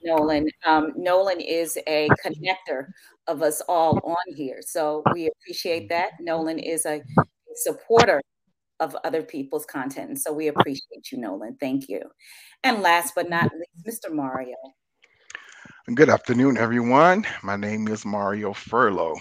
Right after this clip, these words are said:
Speaker 2: I am a co-author of Echoes, and I'm also the founder of Unique Transformation Enterprise,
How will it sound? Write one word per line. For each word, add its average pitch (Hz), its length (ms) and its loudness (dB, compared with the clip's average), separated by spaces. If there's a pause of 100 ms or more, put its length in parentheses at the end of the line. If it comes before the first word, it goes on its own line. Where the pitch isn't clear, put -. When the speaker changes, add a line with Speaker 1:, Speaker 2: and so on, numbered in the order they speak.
(760)
Speaker 2:
I 110 180 0
am 104 360 -4
a 107 140 -6
co-author 104 560 0
of 110 160 -4
Echoes, 131 460 -4
and 117 120 -2
I'm 131 100 -4
also 143 240 -2
the 113 120 -2
founder 107 440 -2
of 98 280 -10
Unique 101 300 -8
Transformation 92 840 -6
Enterprise, 98 760 -2